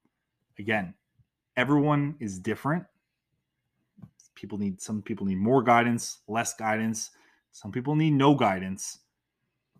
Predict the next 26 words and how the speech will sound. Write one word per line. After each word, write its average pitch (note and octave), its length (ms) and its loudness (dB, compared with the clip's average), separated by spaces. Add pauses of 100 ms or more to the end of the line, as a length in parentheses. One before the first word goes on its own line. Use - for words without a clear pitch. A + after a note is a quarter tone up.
(140)
Some A2 180 -10
people A2 260 -2
need A#2+ 220 2
supplements. B2+ 720 0 (880)
It's, C3+ 200 -6
it's, C3 280 -8
it, B2 200 0
everyone's C3 380 0
different. G#2+ 360 -4
So B2 120 -6
you C#3 380 -8
can't F3 240 0
just - 240 -2
take C#3 340 -2 (760)
what A#2+ 140 -10
someone C3+ 300 2
says A2+ 340 -2
word G#2+ 320 0
for F#2+ 280 -2
it. F#2 120 -6 (1900)
Because A2 240 -4
I've C#3 100 4
had D3+ 260 8
clients C3 380 4
tell C3 160 2
me, B2+ 340 2